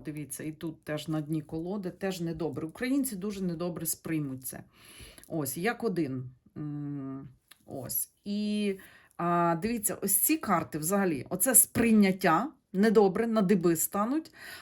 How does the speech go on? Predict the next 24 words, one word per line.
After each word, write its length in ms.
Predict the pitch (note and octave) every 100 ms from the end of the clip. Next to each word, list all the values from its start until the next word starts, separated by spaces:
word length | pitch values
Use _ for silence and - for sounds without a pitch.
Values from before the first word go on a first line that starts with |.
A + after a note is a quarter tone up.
| -
А 180 | G#3+ A3
ось 200 | A3 -
ці 180 | - E4
дві 200 | B3 A#3+
карти 400 | G#3 F3 D#3+ E3+
кажуть: 380 | E3+ C#3+ C#3+ D#3
будуть 440 | F3+ D4+ D4 D4+
красти, 560 | - C4 A3+ F3+ - E3+
будуть 380 | F3 B3 C4+ -
вправно 600 | - C4+ D#4 F4 C4+ C4
красти, 440 | A3 E3 - E3
тому 260 | G3+ A3 A3+
що 200 | - F#3+
він 200 | C4+ D4+
сказав, 360 | A3 G3 A3
що 180 | - F#3+
там 260 | G#3+ G#3 F3+
у 60 |
тих 240 | F3 F3+ -
камерах, 500 | C4+ C#4+ F#3 F3 F#3
як 120 | F3
дізнаються, 600 | F#3+ G3+ G#3+ F3 D#3+ E3
що 180 | - -
там, 260 | G3 F3+